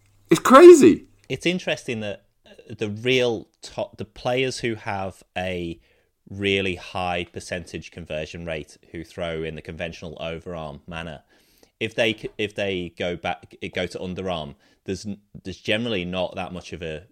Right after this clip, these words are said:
Speaker 2: an improvement, if any. They can actually go backwards 'cause they're just so good at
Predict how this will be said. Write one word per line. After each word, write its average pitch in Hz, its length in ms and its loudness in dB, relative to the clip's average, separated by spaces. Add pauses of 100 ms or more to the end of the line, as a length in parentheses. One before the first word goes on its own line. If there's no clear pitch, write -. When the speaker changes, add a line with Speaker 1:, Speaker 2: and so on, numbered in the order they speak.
(120)
Speaker 2:
an 87 60 -10
improvement, 85 680 -10
if 85 140 -6
any. 85 400 -10
They 85 140 -6
can 90 180 -10
actually 85 300 -10
go 78 140 -8
backwards - 520 -14
'cause 98 200 -10
they're 95 120 -2
just 110 260 -6
so 92 240 -2
good 87 420 -6 (180)
at 87 220 -6